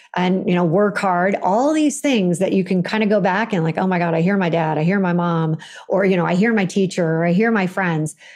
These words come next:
Those became your belief system. So when you think about who you are today and your identity is,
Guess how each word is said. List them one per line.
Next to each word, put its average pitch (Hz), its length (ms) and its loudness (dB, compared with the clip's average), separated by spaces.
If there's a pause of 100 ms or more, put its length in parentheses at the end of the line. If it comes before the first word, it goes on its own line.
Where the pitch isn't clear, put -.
(360)
Those 294 420 2
became 220 1000 0
your 175 220 2
belief 277 320 2
system. - 500 -6 (880)
So 180 240 0
when 208 280 2
you 202 120 2
think 311 280 -2
about 175 420 0 (160)
who 247 80 2
you 202 220 2
are 170 120 0
today 233 540 -2 (540)
and 208 100 2
your 185 160 2
identity 208 680 0 (680)
is, 202 400 2